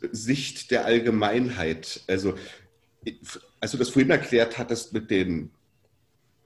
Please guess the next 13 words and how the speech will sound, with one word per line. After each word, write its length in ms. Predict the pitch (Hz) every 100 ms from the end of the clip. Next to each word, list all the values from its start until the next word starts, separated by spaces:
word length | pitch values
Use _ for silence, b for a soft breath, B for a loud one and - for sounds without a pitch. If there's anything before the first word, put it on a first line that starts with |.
| _
Netzen, 580 | - 107 - - - 104
Trafostationen 1120 | 101 101 107 127 - 104 - - 107 104 107 107
et 80 |
cetera, 320 | - 123 123 110
Informationen, 680 | 110 113 101 - 123 123 B B B - -
ist 120 | 123
mir 120 | 131
sofort 340 | 139 139 135
in 60 | 131
den 80 | 120
Kopf 260 | 139 -
gekommen, 540 | - 143 139 131 127 113
wie 500 | 113 110 110 -